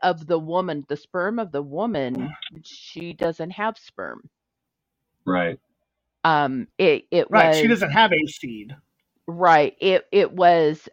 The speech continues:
Speaker 1: a, a prophetic clue as to
Speaker 3: Right.
Speaker 1: the fact that it would be
Speaker 2: Right.
Speaker 1: an immaculate
Speaker 2: I, I mean, the,
Speaker 1: conception.
Speaker 2: the E S V
Speaker 3: Yeah.
Speaker 2: just straight up translates it as, as,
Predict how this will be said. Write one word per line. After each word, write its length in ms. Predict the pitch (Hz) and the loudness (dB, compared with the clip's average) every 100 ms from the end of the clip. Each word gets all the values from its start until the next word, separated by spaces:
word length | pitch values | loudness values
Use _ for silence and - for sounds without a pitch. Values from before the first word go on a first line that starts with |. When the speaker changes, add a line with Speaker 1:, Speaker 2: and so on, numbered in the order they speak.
| - | 0
Speaker 1:
a, 180 | 165 - | 2 2
a 100 | 175 | 0
prophetic 880 | 170 - 185 - - 185 175 - - - | -4 -2 -4 -2 0 0 0 -4 -18 -14
clue 1040 | - - 240 233 254 294 240 170 165 175 180 - | -14 -10 -10 -6 -6 -4 0 0 -2 -6 -8 0
as 380 | 160 160 - - - | 0 0 -6 -20 -16
to 220 | - 160 | -8 -2
Speaker 3:
Right. 240 | - - 147 139 - | 0 0 -2 -6 -6
Speaker 1:
the 80 | 170 - | -2 0
fact 200 | 156 - | 0 0
that 120 | 170 | 0
it 140 | 170 160 | 0 -2
would 240 | 170 156 | -6 -8
be 360 | 151 147 147 143 | -8 -6 -6 -6
Speaker 2:
Right. 100 | 160 | -6
Speaker 1:
an 80 | 160 | -4
immaculate 680 | 147 131 - 139 135 113 - _ 156 | 0 -2 -2 -4 -4 -4 -8 _ -8
Speaker 2:
I, 20 | |
I 40 | |
mean, 120 | 120 190 | -6 -4
the, 0 | - 196 190 185 | -2 0 0 0
Speaker 1:
conception. 300 | 196 262 190 | -2 0 2
Speaker 2:
the 120 | 202 | 2
E 200 | 214 269 | 6 4
S 100 | 233 | 6
V 60 | - | 4
Speaker 3:
Yeah. 140 | 277 | 4
Speaker 2:
just 240 | 180 175 | 2 -6
straight 260 | - 190 180 | -6 -4 -2
up 180 | 175 175 - - | -2 -4 -18 -16
translates 560 | - 208 190 156 175 175 | -6 -4 -4 -4 -6 -6
it 100 | 180 180 | -6 -2
as, 260 | 175 143 _ _ _ - - _ 285 | -2 -2 _ _ _ -10 -10 _ -4
as, 180 | 190 185 | -2 -4